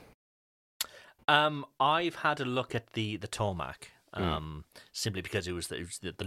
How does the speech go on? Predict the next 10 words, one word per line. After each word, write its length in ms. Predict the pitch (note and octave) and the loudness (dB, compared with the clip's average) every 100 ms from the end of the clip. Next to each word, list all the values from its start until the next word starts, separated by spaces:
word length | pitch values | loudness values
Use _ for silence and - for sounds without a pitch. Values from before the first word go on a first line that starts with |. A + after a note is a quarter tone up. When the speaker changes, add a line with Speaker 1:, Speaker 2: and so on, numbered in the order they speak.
| F2+ | 0
Speaker 1:
lowest 380 | F2+ E2+ E2 - | 2 2 0 -2
budget 360 | F2+ E2 D#2+ - | -2 -2 -4 -2
sort 180 | F2 | -4
of 100 | D#2+ | -2
serious 560 | - - F2+ E2 E2+ - | 0 0 0 0 2 0
machine, 560 | F#2 - F2+ D#2+ D#2 D#2+ | 0 -2 -2 -4 -8 -6
I 60 | |
suppose. 540 | - - C2+ G1+ - - | -6 -6 -8 -8 -8 -6
Speaker 2:
Right. 160 | - - - - - | -6 -6 -14 -14 0
Speaker 1:
Um, 520 | F2+ F2 E2+ E2+ | 2 2 0 -4